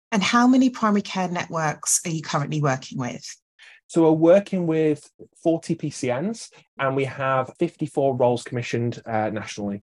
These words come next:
Speaker 1: It's amazing. So when those networks reached out to you, what were they looking for?
Speaker 2: So it really depends, i-, in all honesty. So we have various different areas of support. So for a lot of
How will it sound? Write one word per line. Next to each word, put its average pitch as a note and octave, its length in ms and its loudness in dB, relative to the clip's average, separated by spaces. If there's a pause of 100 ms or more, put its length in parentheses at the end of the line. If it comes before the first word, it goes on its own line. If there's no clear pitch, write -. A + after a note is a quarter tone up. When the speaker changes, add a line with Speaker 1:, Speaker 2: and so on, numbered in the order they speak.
(220)
Speaker 1:
It's - 140 -8
amazing. B3+ 640 -2
So B2+ 440 2 (300)
when C4 260 4
those E4 260 0
networks D3+ 760 0
reached G3 340 0
out E3+ 280 -2
to D3 120 -2
you, A#2 460 -6 (360)
what A3 240 2
were A#3+ 100 4
they A3 200 4
looking F#3 440 0
for? - 440 -10 (380)
Speaker 2:
So G3+ 100 6
it D3+ 60 4
really G#3+ 220 6
depends, G3 880 4
i-, B2+ 160 -4
in C#3 140 4
all B2 220 6
honesty. G#2+ 580 0
So - 140 0
we E3+ 80 6
have G3+ 240 2
various D#3 420 6
different B2 760 -4
areas C3 540 2
of A2 100 -8
support. A2+ 680 2
So - 240 2
for - 160 2
a D3 60 6
lot F3+ 260 4
of D#3 400 0